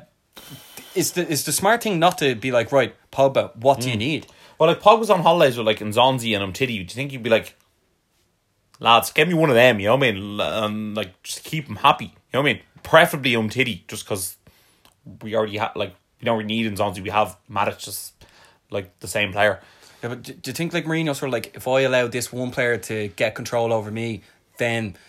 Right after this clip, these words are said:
Speaker 1: that's just gonna open a floodgate of future stars to be like, 'Here, look, I want this, I want that, I want the other'"?
Speaker 2: Yeah, but I, I think only certain stars have that pull, you know what I mean? And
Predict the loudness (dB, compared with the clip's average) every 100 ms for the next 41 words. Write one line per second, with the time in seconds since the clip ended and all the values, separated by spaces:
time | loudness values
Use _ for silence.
0 | _ -4 -2 -4 -2 -2 -2 -4 -6 -8
1 | -4 -4 -4 -6 -8 -8 -8 0 2 2
2 | 0 -4 -6 -4 -4 -4 -4 -8 _ -6
3 | -4 -2 -4 -6 -6 -4 0 0 0 -4
4 | -4 -4 -4 -6 _ _ _ -20 -20 -20
5 | _ _ 2 6 8 8 6 4 0 -2
6 | -2 0 -2 -2 -4 2 4 4 2 0
7 | 0 -2 -2 -2 -2 -10 -8 -4 -2 -4
8 | -8 -16 _ -2 -2